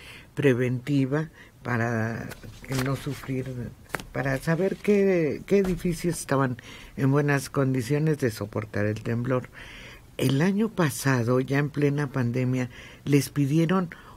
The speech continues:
otra revisión más de los planteles, pero ya con,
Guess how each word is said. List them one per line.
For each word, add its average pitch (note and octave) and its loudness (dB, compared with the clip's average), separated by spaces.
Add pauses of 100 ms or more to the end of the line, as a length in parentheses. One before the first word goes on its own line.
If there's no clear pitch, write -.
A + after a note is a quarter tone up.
(180)
otra G#3+ 6
revisión F3 2
más D#3 0
de D#3 4
los D3 -2
planteles, C3 0 (520)
pero D3 8
ya D#3+ 2
con, E3 2